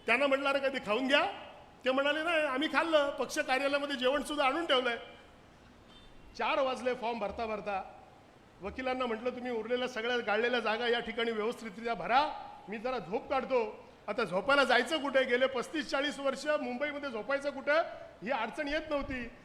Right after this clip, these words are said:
कारण मोहनबाईंची या ठिकाणी वारसा हक्कानं मिळालेली आमदार निवासामधली खोली या ठिकाणी होती.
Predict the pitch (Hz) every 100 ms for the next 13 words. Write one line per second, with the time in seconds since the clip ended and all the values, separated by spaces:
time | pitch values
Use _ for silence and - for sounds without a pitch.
0 | - - 233 220 277 277 285 277 302 294
1 | 285 269 277 277 294 277 254 - - -
2 | 208 233 294 277 277 294 269 269 277 277
3 | 269 240 247 277 277 277 269 277 269 262
4 | - 208 247 320 254 269 262 254 226 202
5 | 240 214